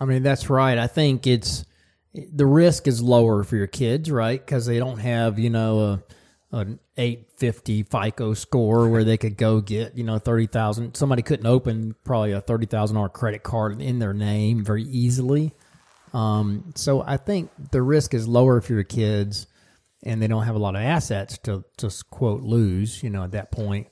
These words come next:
But it makes perfect sense to, to do it for your kids too, just to protect them, just so they don't have the hassle of having somebody steal their credit and try to open a bunch of things in their name and then have to go try to clear up their credit. So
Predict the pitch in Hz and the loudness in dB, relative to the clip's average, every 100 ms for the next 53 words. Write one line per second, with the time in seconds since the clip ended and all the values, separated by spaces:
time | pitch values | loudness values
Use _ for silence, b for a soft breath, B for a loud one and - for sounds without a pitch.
0 | b b b _ 160 139 113 - 135 135 | b b b _ 2 2 0 -4 -2 2
1 | 143 123 - 123 117 98 - 113 113 101 | 2 2 0 -2 -2 -6 -4 -2 -2 -4
2 | - 110 104 - 107 - _ - 104 107 | -10 -10 -10 -8 -8 -8 _ -6 -4 -4
3 | - 101 - 113 104 - 123 135 95 107 | -4 -6 -4 -4 -4 -6 -2 -2 -2 -2
4 | 104 - 107 - 98 117 104 - 113 117 | -4 -2 -4 -4 -8 -6 -8 -6 -6 -6
5 | 110 - 117 104 - 107 107 101 107 101 | -8 -8 -6 -4 -2 -2 0 -2 -4 -4
6 | 110 104 98 - 123 127 131 117 101 104 | -6 -6 -6 -6 -4 -4 -4 -4 -6 -6
7 | 135 101 90 117 107 98 117 107 92 92 | -6 -6 -6 -6 -6 -6 -6 -6 -6 -8
8 | - 113 104 92 - 110 104 104 - _ | -2 0 0 -2 -2 -4 -2 -6 -10 _
9 | _ _ _ _ 135 110 101 - 127 135 | _ _ _ _ -4 -4 -4 -2 0 0
10 | 107 107 107 101 101 101 - 98 113 101 | 0 -2 -2 -4 -4 -6 -6 -8 -4 -4
11 | 101 92 - b b b b 117 107 107 | -4 -8 -14 b b b b 0 0 0
12 | 104 101 98 101 107 104 101 107 95 117 | 0 -2 -4 -6 -6 -4 -2 -4 -6 -6
13 | 110 101 120 90 - - 131 107 92 - | -4 -4 -4 -8 -12 -6 -2 -2 -4 -8
14 | 95 - 113 95 87 - - 120 98 90 | -12 -8 -6 -6 -8 -6 -2 -2 -2 -4